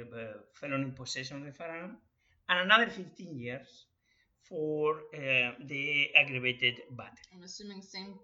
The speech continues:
Speaker 2: transaction, same date of incident.
Speaker 1: Same transaction, same date of incident, everything the same.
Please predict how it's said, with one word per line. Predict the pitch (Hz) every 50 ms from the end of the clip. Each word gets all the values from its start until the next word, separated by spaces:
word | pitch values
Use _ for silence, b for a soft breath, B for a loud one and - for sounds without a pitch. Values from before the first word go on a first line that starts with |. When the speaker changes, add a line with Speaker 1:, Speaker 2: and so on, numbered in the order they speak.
| _ _
Speaker 2:
transaction, | - - 175 180 190 190 214 226 240 233 233 - - 226 220 220
same | - - 190 190 185
date | 180 180 180
of | 175 180
incident. | 190 196 - - - - -
Speaker 1:
Same | 170 180 190 185
transaction, | 196 208 208 202 - 196 185 180 - - 180 175 180 175
same | - - 139 139 143
date | 147 180 185
of | 190 190 185 _ -
incident, | 180 170 170 - - 185 170 170 165 165 160 165 - - 156
everything | 151 160 202 233 240 214 - 233 214 202 190 202 240 233 - - - _ _ _ _ -
the | - 247
same. | - - - - -